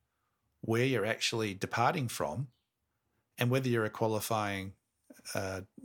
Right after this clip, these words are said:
turbine aircraft with auto feather, et cetera. Let's keep the base level that most people are gonna be a non-qualifying aircraft. It depends on what the weather is at the time, what the cloud base is,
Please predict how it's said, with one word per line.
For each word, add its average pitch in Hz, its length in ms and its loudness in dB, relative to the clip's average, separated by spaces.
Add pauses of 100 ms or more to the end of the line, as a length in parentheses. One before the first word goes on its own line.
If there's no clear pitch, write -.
(100)
turbine 123 320 0
aircraft 101 380 0
with 92 120 -6
auto 107 220 0
feather, 95 300 -2
et 92 120 -2
cetera. - 460 -2 (520)
Let's 156 180 6
keep - 240 -2
the 110 60 0
base 120 280 4
level 135 280 2
that 120 140 0
most 123 240 2
people 113 220 -2
are 104 60 -2
gonna 107 200 0
be 104 460 -2 (160)
a 95 60 -6
non-qualifying 104 920 0
aircraft. 101 640 -4 (1120)
It 143 80 2
depends 202 480 2
on 131 360 0 (640)
what 120 200 2
the 95 80 -2
weather 113 320 2
is 175 300 2 (200)
at - 140 -4
the - 40 -4
time, 139 360 0 (340)
what - 140 0
the - 80 -8
cloud 123 280 2
base 127 300 2
is, 135 340 2